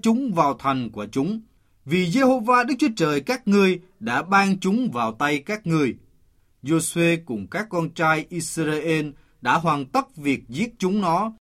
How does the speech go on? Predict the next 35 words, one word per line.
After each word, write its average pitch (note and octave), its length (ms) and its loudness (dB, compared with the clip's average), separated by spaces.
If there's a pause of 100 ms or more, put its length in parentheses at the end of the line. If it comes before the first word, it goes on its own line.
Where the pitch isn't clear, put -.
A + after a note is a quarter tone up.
(160)
với G3+ 200 0
một G3+ 240 0
cuộc C#3 300 -4
tàn A#2+ 300 -2
sát G#3+ 340 -2
rất G3 220 -6
lớn, D#3+ 320 0 (320)
cho C#3+ 180 0
đến G#3+ 200 2
khi F#3 320 2
chúng A3 300 -2
bị B2+ 220 0 (100)
tiêu G3 260 0
diệt C#3+ 180 2 (100)
gần C3 340 -2
như G#3 220 2
là B2+ 340 0
hoàn A#2 240 -6
toàn. G#2 320 -4 (480)
Chỉ F3+ 180 0
một F#3 300 0
ít C4 140 -2 (140)
kẻ A2+ 200 -6
sống F#3 240 -6
sót G#3+ 260 -2 (120)
thoát A3+ 300 -2
khỏi A#2+ 380 -8 (160)
vào C3+ 360 0
được C3+ 360 -2
các B3+ 240 -2
thành C3 280 -4
kiên C#3+ 280 -6
cố. C#3+ 320 -2 (420)
Khi D3+ 160 -2
ấy, D3+ 320 -2